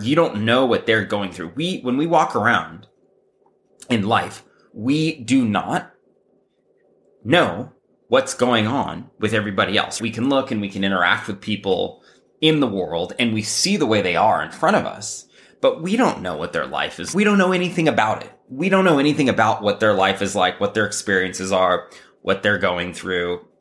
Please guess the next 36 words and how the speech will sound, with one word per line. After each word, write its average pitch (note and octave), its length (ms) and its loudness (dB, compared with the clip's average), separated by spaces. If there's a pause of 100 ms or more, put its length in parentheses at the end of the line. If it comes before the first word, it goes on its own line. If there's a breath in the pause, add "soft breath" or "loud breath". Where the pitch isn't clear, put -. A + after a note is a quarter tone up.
(600 loud breath)
any F#3 220 4
of G2 100 0
that. - 260 -16
We C#3 280 -2
have A#2+ 280 -2
no A#2 320 4
idea. G2 540 -4 (720)
So C3 520 2
when A#2+ 280 -2
they D3+ 300 4
are B2+ 160 0
interacting A#2+ 800 -2
with C#3+ 240 -2 (100)
us - 400 -2
in C#3+ 200 -2
the A2+ 60 -2
moment, G2+ 680 -4
we G2+ 160 -8
have E3 220 -4
to C#3 80 -4
realize G2 680 0
that G#2 400 -2
they C#3 340 4
are G#2 160 0
just G2 420 -2
a G2 40 -2
product, C3 680 -2
just A2+ 220 -2
like - 220 0
we G#3 160 0
are. - 360 -2 (400 soft breath)
They A#2+ 460 2
are A#2 160 2
just A2+ 300 -2
a - 40 -6
product B2+ 680 -4